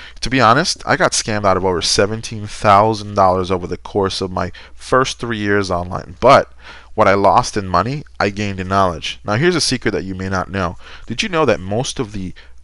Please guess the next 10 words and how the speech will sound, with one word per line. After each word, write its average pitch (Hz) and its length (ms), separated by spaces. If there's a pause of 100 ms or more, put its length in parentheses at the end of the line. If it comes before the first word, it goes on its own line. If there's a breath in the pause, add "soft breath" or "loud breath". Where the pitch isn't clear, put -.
(340)
supposed 123 760
gurus 147 540
don't 113 340
even 117 160
exist? 95 540 (300 soft breath)
About - 280
eighty 190 220
percent 143 340
or 113 140
more 110 320